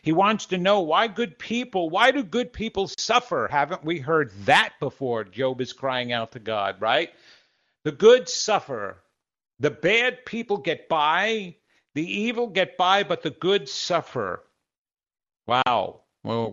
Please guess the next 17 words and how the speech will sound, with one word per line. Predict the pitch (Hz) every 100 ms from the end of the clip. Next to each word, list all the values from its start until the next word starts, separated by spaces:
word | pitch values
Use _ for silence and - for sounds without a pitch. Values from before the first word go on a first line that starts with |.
| 101
that's | 123 127 - -
really | 101 110 123 131 131 120 107 101
deep | 107 107 -
and | 107 98
meaningful | 104 104 101 95 101 98
right | 101 101 -
there, | 117 107
that | 101 95
phrase | - 117 120 117 101 92
within | 104 - 120 113
this, | 107 101 - - - - -
within | 127 120 120 135 156 151 113 92
this | 95 107 147 185 -
context. | - - 165 165 170 - 107 95 - - - - _ _ _ _ _ _ _ _ _ _ _ _ _ _
Okay? | 120 120 160 147 _ _ _ _ _ _ _ _ _ _ _ _ _ _ _ _ _ _ _ _ _ _ _ -
And | 135
so | - 147